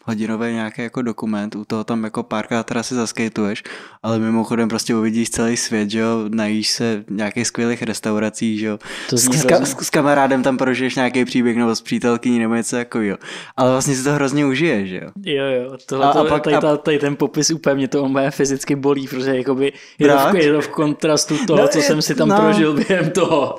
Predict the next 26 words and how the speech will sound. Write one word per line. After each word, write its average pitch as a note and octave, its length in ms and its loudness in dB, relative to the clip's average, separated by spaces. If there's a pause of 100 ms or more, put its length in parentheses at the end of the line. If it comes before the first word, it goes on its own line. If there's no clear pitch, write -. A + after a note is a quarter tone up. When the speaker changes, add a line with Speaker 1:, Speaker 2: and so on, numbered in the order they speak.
(420)
Speaker 1:
No, D#3+ 80 6
já F#3+ 160 6
jsem G#3 140 2
chtěl G3 200 2
jako F#3 200 0
tím F#3+ 200 2
říct, F#3 200 4
jako, F#3 200 4
že F#3 120 4
v - 40 4
dnešní F3 300 2
době E3 240 4
si E3+ 120 -2
fakt E3+ 240 -4
jako E3+ 240 -4
můžeš E3+ 320 -2 (140)
živit D3+ 300 0
skoro E3 240 0
čímkoliv, D#3 520 -2
co D#3 120 -4
tě D#3 140 -2
napadne, D3 480 0
akorát C3 300 -2
to C3 160 -4
prostě C3 320 -6
musíš C3+ 420 -4